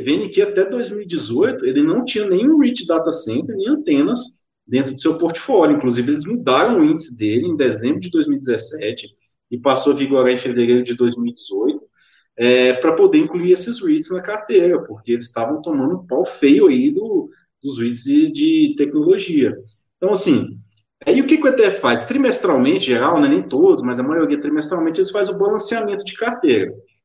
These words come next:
É, vamos dar um exemplo aqui pro pessoal. Qual foi os reits que mais cresceram agora na crise? Vamos colocar aqui Equinix e American Tower, por exemplo. Foram dois reits que cresceram muito.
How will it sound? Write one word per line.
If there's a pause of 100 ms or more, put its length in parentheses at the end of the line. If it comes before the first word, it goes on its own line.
(120)
É,
vamos
dar
um
exemplo
aqui
pro
pessoal.
Qual
foi
os
reits
que
mais
cresceram
agora
na
crise? (680)
Vamos
colocar
aqui
Equinix
e
American
Tower,
por
exemplo.
Foram
dois
reits
que
cresceram
muito.